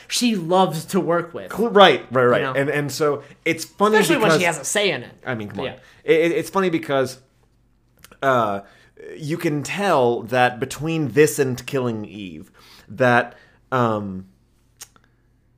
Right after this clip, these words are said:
Speaker 2: she has an extensive theater career, uh, both in, like, super upscale, posh, like, higher end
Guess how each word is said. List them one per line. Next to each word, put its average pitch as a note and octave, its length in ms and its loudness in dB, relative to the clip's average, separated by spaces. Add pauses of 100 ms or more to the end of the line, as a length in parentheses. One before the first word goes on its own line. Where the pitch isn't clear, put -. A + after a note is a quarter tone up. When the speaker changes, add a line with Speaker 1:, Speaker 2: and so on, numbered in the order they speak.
(200)
Speaker 2:
she - 340 -2
has F3+ 240 0
an D#3+ 60 -4
extensive D#3 600 -4
theater G2+ 220 -4
career, F#2 460 -10 (420)
uh, A2+ 320 2
both B2+ 360 2
in, B2 340 -4
like, A#2 180 -4
super D3 460 0
upscale, B2+ 560 0
posh, A2 600 -2
like, G#2+ 380 -4 (280)
higher B2 420 0
end G#2+ 400 -4